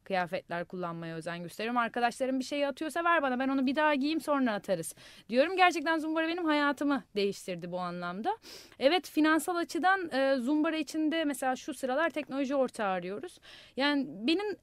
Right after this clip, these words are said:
en önemli değiştirme noktası da bardağın dolu yanına bakmamı sağlaması. Önceden, e, evet buna ihtiyaç var hemen gidip almaktansa şu an kaynaklar daha sıkıntılı olduğu için, e,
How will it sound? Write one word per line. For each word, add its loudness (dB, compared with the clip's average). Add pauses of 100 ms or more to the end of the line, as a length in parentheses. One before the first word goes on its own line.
(100)
en 2
önemli 4
değiştirme 0
noktası -2
da 4
bardağın 4
dolu 2
yanına 0 (140)
bakmamı -2
sağlaması. -6 (300)
Önceden, 4
e, 2 (500)
evet 2
buna 2
ihtiyaç 2
var 2
hemen 2
gidip -2
almaktansa 0
şu -4
an 0
kaynaklar 2
daha 2
sıkıntılı -2
olduğu -2
için, -10 (420)
e, -2